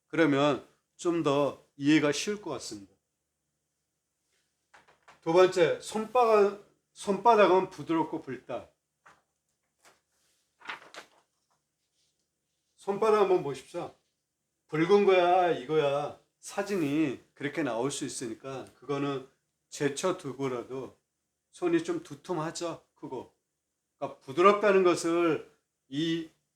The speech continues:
손의 모양을 보고 인식할 수 있죠. 부드러운 그런 손입니다. 그리고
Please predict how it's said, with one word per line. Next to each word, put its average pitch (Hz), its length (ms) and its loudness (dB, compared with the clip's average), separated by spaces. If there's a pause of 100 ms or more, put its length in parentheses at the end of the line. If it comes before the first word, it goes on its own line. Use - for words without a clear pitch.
(140)
손의 160 760 -2 (600)
모양을 160 420 2
보고 139 480 -4
인식할 143 420 -6
수 151 140 -12
있죠. 156 360 -14 (380)
부드러운 165 720 0
그런 139 180 -8
손입니다. 131 600 -10 (1900)
그리고 160 560 4